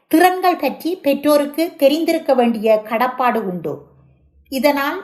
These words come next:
பல்வேறு சிரமங்களுக்கு பெற்றோர் உள்ளாவதோடு பல சவால்களுக்கும் முகம் கொடுக்க வேண்டிய நிர்பந்தத்திற்கும்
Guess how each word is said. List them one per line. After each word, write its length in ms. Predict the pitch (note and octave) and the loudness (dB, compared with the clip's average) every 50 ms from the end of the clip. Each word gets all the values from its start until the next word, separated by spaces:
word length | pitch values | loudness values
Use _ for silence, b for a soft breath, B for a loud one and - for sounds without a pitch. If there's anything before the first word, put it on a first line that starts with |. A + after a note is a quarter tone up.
| - - | -10 -4
பல்வேறு 520 | C4+ C#4 C#4 D#4+ D4+ F4 F4 F4+ F4 F4 | 0 0 0 2 2 2 2 2 2 0
சிரமங்களுக்கு 760 | E4 - C#4+ C4 C4+ C4+ C#4 C4+ C4+ C#4 C4+ C4+ B3+ - D4 C#4+ | -2 0 0 2 2 2 2 0 -2 0 0 -2 -2 -4 -6 -4
பெற்றோர் 580 | - B3+ G3+ - C4 A#3+ A3+ G#3 - - C4 | -2 -4 -2 0 0 0 0 0 -4 -4 -4
உள்ளாவதோடு 720 | A#3+ B3+ C#4 C#4 C#4 C#4 B3 G#3+ A3 G#3+ G#3 G3+ B3+ D#4 - - | -4 -2 0 0 0 0 0 0 0 0 0 0 -2 -4 -4 -4
பல 340 | - A#3+ A3+ A3 G#3 G3+ G3+ - | -4 -2 0 0 0 -2 -2 -2
சவால்களுக்கும் 760 | - A#3 - C#4+ E4 E4+ E4 - D#4+ D#4 D4 D4 - E4 E4 E4 | -2 0 2 2 0 0 -2 -4 -4 -6 -6 -6 -6 -6 -6 -6
முகம் 360 | C4+ A3 B3 B3 D#4+ E4+ E4+ | -4 -2 -2 0 0 0 0
கொடுக்க 300 | F4 D#4 C4+ C4 - B3+ | 0 0 0 0 0 0
வேண்டிய 540 | A#3 A#3 A3 A3 G#3+ G3+ G#3 G#3 F#3+ F3 - B B B B B B B B B B B | 0 0 -2 -4 -4 -4 -2 -2 -2 -2 -4 B B B B B B B B B B B
நிர்பந்தத்திற்கும் 1000 | A#3 C#4 D#4+ D4 - - F4 F4+ F4 F4+ D#4+ E4 - C#4 - - - D4 D#4+ | 2 2 2 2 2 0 0 0 0 0 -2 -2 -4 -8 -8 -4 -6 -6 -6